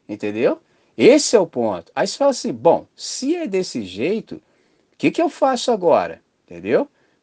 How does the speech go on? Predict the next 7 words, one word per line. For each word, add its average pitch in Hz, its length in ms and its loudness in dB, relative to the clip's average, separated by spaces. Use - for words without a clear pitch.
Porque 139 80 2
o 156 60 2
problema 156 640 0
de 190 80 -10
se - 200 -12
dizer 120 540 -8
não 113 460 -4